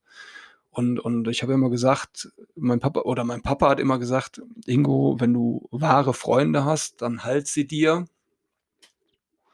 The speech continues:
Hat nicht so ganz geklappt. <laughs> Ähm, aber, äh, ähm, ja, jetzt, äh, jetzt bin ich ein bisschen raus. Egal. Ähm,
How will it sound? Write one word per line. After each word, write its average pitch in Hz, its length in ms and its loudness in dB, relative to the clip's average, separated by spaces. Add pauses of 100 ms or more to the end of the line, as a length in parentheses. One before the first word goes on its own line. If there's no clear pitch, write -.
(720)
Hat 113 140 -10
nicht - 140 -8
so 135 100 -2
ganz 123 220 -2
geklappt. - 480 2
<laughs> - 680 0
Ähm, 135 800 4 (800)
aber, 131 520 4
äh, 123 260 -2
ähm, 120 360 -8
ja, 143 380 2 (1600)
jetzt, 131 220 -4
äh, 135 180 -8
jetzt 131 140 -12
bin 131 140 -12
ich 127 80 -16
ein 127 40 -16
bisschen 123 200 -14
raus. 127 360 0 (320)
Egal. 139 400 4 (380)
Ähm, 143 640 4